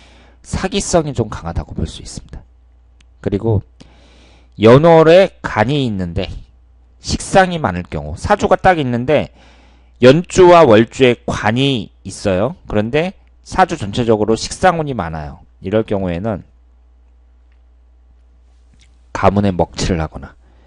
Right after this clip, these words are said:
집안에서 반대하는 직업에 종사하는 경우가 많습니다. 그러니까 직업이 대체적으로 안 좋다는 얘기죠.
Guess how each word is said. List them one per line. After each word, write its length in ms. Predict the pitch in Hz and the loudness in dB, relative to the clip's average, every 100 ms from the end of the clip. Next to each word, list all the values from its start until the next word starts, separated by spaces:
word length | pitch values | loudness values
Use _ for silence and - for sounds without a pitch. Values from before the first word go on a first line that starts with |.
| _ _ _ _ _ | _ _ _ _ _
집안에서 600 | - - 98 95 90 101 101 | -12 -4 -2 -2 -2 -4 -2
반대하는 640 | - 92 95 98 90 87 | -4 -4 -2 -2 -2 -8
직업에 540 | - - 80 87 101 - _ | -8 -6 -4 -4 -6 -12 _
종사하는 500 | - 85 82 76 71 | -10 -6 -6 -6 -10
경우가 320 | - - 69 | -12 -12 -12
많습니다. 580 | 65 - - - - - _ _ _ - _ _ _ _ _ _ _ _ _ _ _ _ _ _ _ _ _ _ _ _ _ _ | -12 -14 -16 -14 -14 -16 _ _ _ -20 _ _ _ _ _ _ _ _ _ _ _ _ _ _ _ _ _ _ _ _ _ _
그러니까 600 | - 107 101 113 107 87 - _ _ _ _ _ _ | -4 -4 -2 0 0 0 -10 _ _ _ _ _ _
직업이 440 | - 139 160 165 | -2 4 6 6
대체적으로 600 | - - 180 180 175 160 - | 4 2 2 2 2 0 -2
안 140 | 113 | -2
좋다는 440 | 123 - 180 147 123 | -2 2 0 0 -4
얘기죠. 360 | 87 87 147 | -6 -6 -8